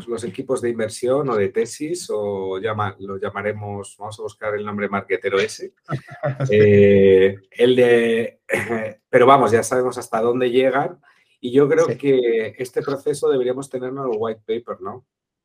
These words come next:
Speaker 2: Sí, hay cosas que no tenemos. Tenemos algunas, eh, no. A ver, sí, tenemos algunas del proceso ya metidas,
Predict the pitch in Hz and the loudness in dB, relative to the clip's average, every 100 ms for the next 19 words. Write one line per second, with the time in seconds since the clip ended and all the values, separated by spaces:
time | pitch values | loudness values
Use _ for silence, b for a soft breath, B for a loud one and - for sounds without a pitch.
0 | _ _ B B B B B - - 180 | _ _ B B B B B -8 -2 0
1 | 170 151 160 185 185 190 190 180 175 156 | 0 4 2 4 2 0 0 0 2 2
2 | 135 - - 139 170 175 175 170 185 180 | 0 -6 -6 -2 -2 0 -2 -2 -6 -6
3 | 165 165 160 156 156 151 147 - _ _ | -6 -4 -4 -2 -2 -4 -6 -16 _ _
4 | 143 139 135 135 131 131 127 135 170 139 | -6 -2 -2 -2 -2 -4 -4 2 2 2
5 | - - _ _ _ 131 185 233 - 185 | -2 -18 _ _ _ 2 4 4 -2 -4
6 | 131 - 139 180 180 170 180 160 160 156 | -2 0 2 2 0 2 0 4 4 4
7 | 151 165 180 156 175 156 180 196 233 | 0 2 4 4 4 0 -2 -4 -4